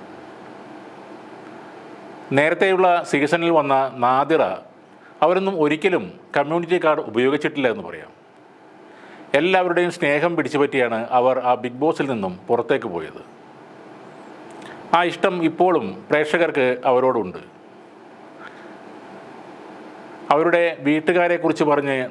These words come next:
നാദിറ കരയുമ്പോൾ ഒപ്പം കരയാനും ആളുകളുണ്ടായിരുന്നു. പക്ഷേ ജാൻമണി അങ്ങനെയൊന്നുമല്ല. ആരെങ്കിലും തന്നെ വിമർശിച്ചാൽ ഉടനെ ട്രിഗറാവുന്ന ആളാണവർ.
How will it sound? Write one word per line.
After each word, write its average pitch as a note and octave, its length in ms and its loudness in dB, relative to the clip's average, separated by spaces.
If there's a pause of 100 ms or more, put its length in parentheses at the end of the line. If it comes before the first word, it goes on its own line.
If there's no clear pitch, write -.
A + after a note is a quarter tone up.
നാദിറ C3+ 320 2 (120)
കരയുമ്പോൾ A#2 520 0 (440)
ഒപ്പം D#3 360 0 (140)
കരയാനും C#3+ 500 2 (140)
ആളുകളുണ്ടായിരുന്നു. G#2 720 -2 (360)
പക്ഷേ F#3 280 2
ജാൻമണി E3 560 2 (160)
അങ്ങനെയൊന്നുമല്ല. C3 640 0 (500)
ആരെങ്കിലും E3+ 480 4
തന്നെ D3 180 2
വിമർശിച്ചാൽ B2+ 720 0 (240)
ഉടനെ B2+ 400 0 (140)
ട്രിഗറാവുന്ന C#3+ 520 0 (160)
ആളാണവർ. F#2 440 -2